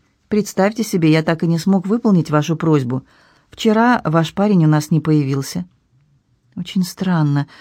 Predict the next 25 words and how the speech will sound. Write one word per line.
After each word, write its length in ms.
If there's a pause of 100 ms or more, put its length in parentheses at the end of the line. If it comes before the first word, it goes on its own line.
(120)
растерянно 640
прошептала 600
Дот. 280 (840)
На 120
самом 320
деле 240
отсутствие 520
Сула 260
показалось 520
ей 160
не 120
только 280
странным, 520 (240)
но 100
и 40
пугающим. 680 (540)
Она 200
принялась 460
медленно 460
пить 240
Кока-Колу, 680 (420)
намеренно 540
растягивая 640
весь 220
процесс. 580